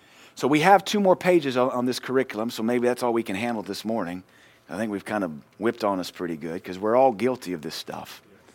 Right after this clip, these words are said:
We've got to finish what we start. That's how the Lord promotes us. And if you'll finish what you start, you'll teach your kids to do the same, and they'll go further than you. We've got to divorce ourselves from this spirit of quit.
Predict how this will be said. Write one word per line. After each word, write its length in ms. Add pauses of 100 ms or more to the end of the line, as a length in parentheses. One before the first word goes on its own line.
(420)
We've 200
got 320
to 100
finish 420
what 140
we 100
start. 320
That's 220
how 220
the 120
Lord 280
promotes 500
us. 260 (680)
And 160
if 140
you'll 240
finish 380
what 180
you 120
start, 460
you'll 140
teach 280
your 80
kids 320
to 40
do 140
the 80
same, 340
and 160
they'll 100
go 160
further 380
than 160
you. 240 (920)
We've 200
got 200
to 60
divorce 540
ourselves 460
from 120
this 120
spirit 380
of 120
quit. 460